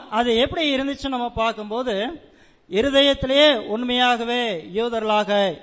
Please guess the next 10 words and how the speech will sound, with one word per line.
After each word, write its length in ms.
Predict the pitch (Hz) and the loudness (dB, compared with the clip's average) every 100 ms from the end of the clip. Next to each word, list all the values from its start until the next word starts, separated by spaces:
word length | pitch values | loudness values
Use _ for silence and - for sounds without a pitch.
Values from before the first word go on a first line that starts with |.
| 165 | -8
இருந்தவர்களை 640 | 185 185 185 190 233 311 - - - _ _ _ _ _ _ _ _ _ _ _ _ _ _ _ _ _ _ _ - | -2 0 0 0 -2 -2 -6 -18 -20 _ _ _ _ _ _ _ _ _ _ _ _ _ _ _ _ _ _ _ 4
பெயரளவுல 840 | 240 311 302 294 285 277 269 247 | 8 8 8 6 4 4 2 2
இருந்த 320 | 226 247 240 | 2 0 2
யூதர்கள் 520 | 226 240 262 254 240 226 | 2 2 2 2 2 2
நடுவில் 360 | 226 240 233 | 2 2 0
இருந்து 580 | 220 220 233 277 190 - - | -2 -4 -2 0 0 -6 -10
அங்க 260 | 175 196 | -6 -4
பிரித்தது 440 | 196 - 196 220 254 | 0 0 0 -2 -2
நம்ம 200 | 220 190 | -2 -4
பார்க்கிறோம். 460 | - 156 147 131 | -6 -6 -8 -16